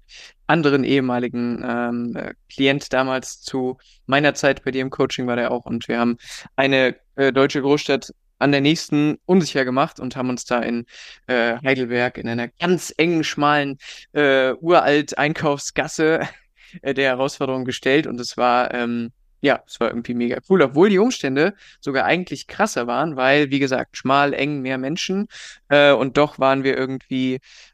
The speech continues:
ähm, ja, so ein bisschen, wie du es auch gerade erzählt hast, also wir waren sehr bei uns, wir haben mit uns gequatscht,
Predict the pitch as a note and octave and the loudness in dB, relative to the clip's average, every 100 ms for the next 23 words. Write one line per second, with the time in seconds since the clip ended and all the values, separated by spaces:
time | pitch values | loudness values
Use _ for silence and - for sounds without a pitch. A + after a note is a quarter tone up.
0 | - C3 B2+ B2+ B2 A#2+ - C#3+ A#2+ A#2+ | -4 0 0 0 -2 -4 2 2 2 -6
1 | - C#3+ B2+ C3+ C#3+ - B2+ A#2+ - C3+ | -6 -8 -8 -6 -8 -4 0 0 -2 -2
2 | C#3 B2+ A#2+ A#2+ B2 A#2+ - _ _ C#3 | -2 -4 -4 -4 -2 -4 -8 _ _ 0
3 | C#3 B2+ D#3 C3 - A#2+ A#2+ - B2 A#2+ | 4 4 4 0 -4 -6 -6 -8 -14 -16
4 | _ _ - F#3+ - F3+ - E3+ - - | _ _ -2 -2 0 -4 2 2 2 -6